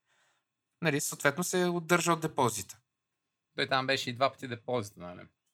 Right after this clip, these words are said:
Speaker 1: А, два пъти наема, да.
Speaker 2: Да. Оф.
Speaker 1: И толкова.
Speaker 2: Както и да е, та, живота в момента е малко по-тегъв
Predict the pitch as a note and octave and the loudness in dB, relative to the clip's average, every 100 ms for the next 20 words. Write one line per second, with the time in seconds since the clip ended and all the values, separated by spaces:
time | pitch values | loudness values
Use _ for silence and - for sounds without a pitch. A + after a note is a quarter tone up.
0 | _ _ _ _ - C3 C3 B2+ C3+ B2+ | _ _ _ _ -6 2 6 6 4 -2
1 | C#3+ C#3 C#3 C#3 C3+ C3+ C3 B2+ C3 B2+ | -4 -4 -4 -4 -4 -2 -2 -2 4 4
2 | G#2 F#2+ F#2+ - A#2+ G#2+ G2 G#2 _ _ | 4 0 -6 -6 -12 -12 -12 -18 _ _
3 | _ _ _ _ _ _ - - _ _ | _ _ _ _ _ _ -20 -20 _ _
4 | _ _ _ B3 F#3+ - - E3+ F#3 F3+ | _ _ _ 6 6 2 -12 -6 -2 -2
5 | F3+ D3+ - _ _ - A3+ - D#3+ B2 | -2 -8 -8 _ _ 4 4 6 4 6
6 | C3+ F3+ - F#3 F3+ F#3 F3+ E3 _ _ | 6 4 6 8 10 8 6 2 _ _
7 | - - - - - - _ _ _ _ | -20 -20 -20 -20 -20 -20 _ _ _ _
8 | - _ - _ - C#3+ D3+ F#3 F#3 - | -20 _ -20 _ -12 -4 6 6 6 4
9 | F3 E3 E3 D#3+ D#3 - D#3 - D3 D#3 | 4 4 6 8 6 4 -2 4 6 6
10 | E3+ - | 4 0